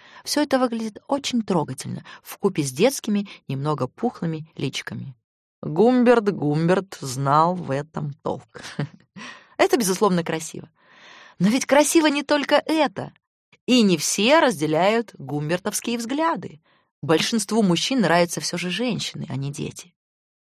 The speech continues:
И даже большинству юношей нравятся женщины постарше и с формами.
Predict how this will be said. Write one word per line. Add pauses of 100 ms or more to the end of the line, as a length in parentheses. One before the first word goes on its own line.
(220)
И
даже
большинству
юношей (240)
нравятся
женщины
постарше
и
с
формами.